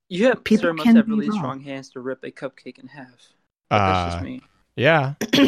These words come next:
Speaker 3: I don't see what's wrong with this. It gets messy sometimes, but that's, that's obviously, don't you, don't, anyways. Um,
Speaker 2: Phrasing, Blue, phrasing.
Speaker 3: ah, yeah.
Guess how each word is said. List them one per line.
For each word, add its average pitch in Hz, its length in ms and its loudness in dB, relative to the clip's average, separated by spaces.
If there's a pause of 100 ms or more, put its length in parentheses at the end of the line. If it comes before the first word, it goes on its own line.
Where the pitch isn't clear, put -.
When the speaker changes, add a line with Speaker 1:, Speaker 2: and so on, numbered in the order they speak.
(1600)
Speaker 3:
I - 60 -8
don't 131 120 2
see 135 160 -2
what's 127 280 0
wrong 131 220 2
with 90 140 -8
this. 85 320 -10 (1500)
It 131 80 -4
gets 170 200 -2
messy 104 300 -4
sometimes, 87 480 -8
but - 240 -10
that's, 90 260 -8
that's - 300 -8
obviously, 95 560 -4
don't 90 260 -6
you, 92 280 -8
don't, 95 280 -6
anyways. 104 360 -2 (400)
Um, 170 1160 2
Speaker 2:
Phrasing, 202 540 2
Blue, 170 260 2
phrasing. 185 440 2
Speaker 3:
ah, 170 140 4
yeah. 151 280 -2